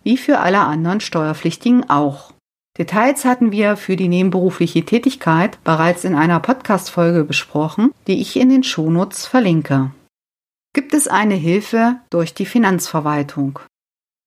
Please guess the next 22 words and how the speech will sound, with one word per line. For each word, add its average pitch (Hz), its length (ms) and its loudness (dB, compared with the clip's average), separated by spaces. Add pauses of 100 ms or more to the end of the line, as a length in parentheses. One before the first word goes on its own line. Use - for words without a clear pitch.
(460)
Das 175 180 0
Bundesfinanzministerium 220 1600 0
und 185 160 -4
das 170 180 -2
Bayerische 175 520 -2
Landesamt 185 600 2
für - 160 -6
Steuern 202 680 0 (100)
haben 180 240 2
ein 165 300 0
Leitfaden, 180 760 -2
ein 165 280 -2
Merkblatt 185 640 0
und 190 340 -4
F 180 160 -2
A 156 140 -2
Qs 233 460 -2 (100)
für - 160 0
Influencer 196 840 0
herausgebracht. 170 1200 -2
Es 143 220 -2
heißt, 165 440 0